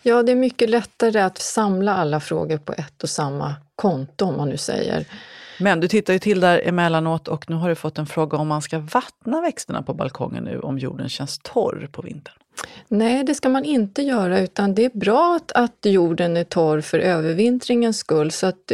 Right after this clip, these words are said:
Speaker 1: inte börja vattna, och, eh, för så fort man blöter upp jorden och den fryser så mår inte växterna alls bra utav det. Så att, m-, låt dem vara precis så som de är, inte vattna någonting.
Speaker 2: Och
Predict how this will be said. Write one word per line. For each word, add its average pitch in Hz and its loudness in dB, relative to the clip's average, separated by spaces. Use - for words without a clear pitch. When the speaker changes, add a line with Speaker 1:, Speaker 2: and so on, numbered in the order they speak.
Speaker 1:
inte 233 2
börja 269 4
vattna, 190 0
och, 170 -2
eh, 160 0
för 202 0
så 196 -4
fort 277 0
man 233 6
blöter 202 2
upp 262 2
jorden 185 2
och 180 -2
den 160 0
fryser 233 0
så 180 -4
mår 175 -2
inte 160 -4
växterna 165 -4
alls 233 0
bra 143 0
utav - -6
det. - -6
Så - -2
att, 180 -4
m-, 175 -6
låt 240 0
dem 294 -2
vara 226 2
precis 262 -4
så 208 0
som 185 -4
de 165 -4
är, - -2
inte 202 -2
vattna 170 -4
någonting. 156 -4
Speaker 2:
Och - -4